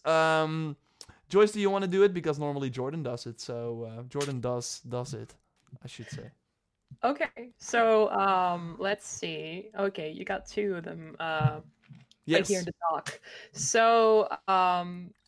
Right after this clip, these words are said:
Speaker 2: oh, they're both for, oh, you can, like, only re-, le-, um, leave a review on Apple Podcasts. <laughs>
Speaker 1: I think so. Like, I'm not sure. There, there must be other podcasts where you can do that as well. But so far, all the,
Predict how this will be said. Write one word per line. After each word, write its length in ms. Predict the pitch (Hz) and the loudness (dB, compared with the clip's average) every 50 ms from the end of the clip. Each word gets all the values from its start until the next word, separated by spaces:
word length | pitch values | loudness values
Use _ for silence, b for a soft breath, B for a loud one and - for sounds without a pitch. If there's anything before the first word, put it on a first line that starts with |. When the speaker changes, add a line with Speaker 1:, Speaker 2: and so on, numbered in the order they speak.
| _ _ - | _ _ -4
Speaker 2:
oh, 140 | - 294 370 | -2 -2 0
they're 160 | 247 208 208 | 0 0 0
both 240 | 180 185 202 226 226 | 0 0 -2 -2 -4
for, 160 | - - - - | -6 -14 -8 -4
oh, 100 | 190 220 | 0 0
you 140 | 226 240 220 | 0 0 -2
can, 220 | - 262 247 240 | -4 -6 -4 -2
like, 240 | 220 196 185 190 - - - - | -2 -4 -4 -6 -12 -20 -16 -10
only 280 | 185 185 185 185 175 170 | -8 -8 -8 -8 -8 -8
re-, 220 | 165 170 170 - - - 175 | -8 -8 -8 -10 -10 -10 -10
le-, 260 | 170 170 170 165 - _ _ - | -8 -8 -8 -8 -10 _ _ -12
um, 320 | 165 165 165 160 160 165 - | -10 -8 -8 -10 -10 -12 -10
leave 160 | 170 170 147 | -8 -6 -6
a 100 | 165 165 | -4 -6
review 260 | 165 160 151 165 160 | -6 -6 -8 -8 -8
on 100 | 160 156 147 | -8 -8 -8
Apple 300 | 143 151 147 - - - - | -10 -10 -10 -12 -14 -10 -6
Podcasts. 520 | - 151 147 - - - 95 - - - 131 _ - | -6 -6 -6 -4 -8 -8 -8 -8 -10 -12 -14 _ -10
<laughs> 100 | 160 175 | -6 -4
Speaker 1:
I 100 | 156 160 | -2 0
think 320 | - 339 226 254 285 285 | 2 4 4 4 4 2
so. 240 | - - 202 165 156 | 2 4 6 6 6
Like, 200 | 160 170 180 175 | 6 6 4 4
I'm 200 | 180 196 196 196 | 2 0 2 2
not 180 | 190 202 214 - | 2 2 0 0
sure. 320 | - - 208 190 170 139 | 0 0 2 2 2 2
There, 180 | 131 139 143 143 | 2 2 2 2
there 240 | 143 156 151 151 | 0 0 -2 0
must 340 | 147 147 143 165 208 214 - | -2 0 2 2 0 0 -2
be 140 | 180 170 160 | -4 -4 -4
other 240 | - 143 151 151 143 | -2 -2 -2 -2 -2
podcasts 540 | 143 - 143 139 139 - - 143 131 131 131 | -2 -2 -4 -4 -4 -4 -4 -4 -4 -4 -2
where 140 | 135 127 127 | -2 -2 -2
you 60 | 127 | -2
can 160 | - 131 123 | -4 -6 -6
do 140 | 123 131 127 | -4 -2 -2
that 140 | 123 123 117 | -2 -2 -4
as 160 | 120 110 - | -6 -6 -4
well. 200 | - 135 127 123 | -2 -2 -2 -2
But 140 | 117 120 - - | -4 -6 -8 -2
so 180 | - 165 170 | 0 0 0
far, 320 | 165 - 170 151 147 143 - | 0 0 0 2 2 2 2
all 220 | - 143 165 170 | 2 0 0 0
the, 320 | 165 156 151 147 139 127 | 2 0 0 0 0 -2